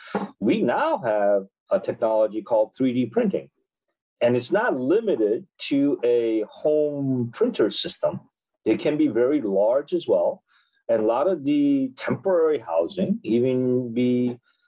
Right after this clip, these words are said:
uh, three D printed and put together. So during the time when they are reestablishing this, uh, infrastructure for a city or the country,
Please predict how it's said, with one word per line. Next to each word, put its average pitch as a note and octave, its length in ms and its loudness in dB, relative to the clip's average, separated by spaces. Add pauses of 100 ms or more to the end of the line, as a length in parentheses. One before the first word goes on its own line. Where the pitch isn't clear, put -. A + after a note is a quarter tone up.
(160)
uh, B2 280 0
three E3+ 320 0
D D#3+ 200 0
printed D3 520 -2
and A2+ 340 0
put C#3 160 -4
together. B2+ 520 0
So A#2 340 0
during G#2+ 440 0
the F3 100 -2
time C3+ 420 -2
when A2 220 -2
they A2+ 180 2
are G#2+ 400 2 (720)
reestablishing C3+ 1000 0
this, G#2+ 280 0
uh, G2+ 340 2
infrastructure A2 680 -2
for G#2+ 460 0
a F#2+ 100 -2
city G#2+ 540 0
or G2+ 260 0
the F2+ 80 -8
country, F#3 500 -2